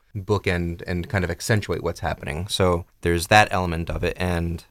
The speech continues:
you get to do a certain creative, there-, there's a certain creative freedom to doing it that way, because now what's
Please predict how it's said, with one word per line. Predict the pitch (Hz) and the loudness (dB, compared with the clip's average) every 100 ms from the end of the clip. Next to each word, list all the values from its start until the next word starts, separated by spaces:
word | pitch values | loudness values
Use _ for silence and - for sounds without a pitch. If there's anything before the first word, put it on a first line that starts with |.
| _ | _
you | 101 | 0
get | 104 - | 0 0
to | |
do | 95 95 92 | 2 4 4
a | |
certain | 87 - 104 | 2 -2 -2
creative, | 90 - 95 92 90 87 82 - | -4 0 4 4 4 0 -4 -6
there-, | 151 196 | 4 6
there's | 202 | 6
a | 180 | 4
certain | 214 165 | 2 4
creative | 170 143 | 4 4
freedom | - - 147 123 107 | 2 0 4 6 4
to | 95 | 4
doing | 110 104 | 4 4
it | 92 | 4
that | - 80 | 2 0
way, | 87 | 0
because | 87 92 92 | -2 -2 2
now | 101 95 92 | 6 6 6
what's | 87 90 - - | 2 -2 -4 -10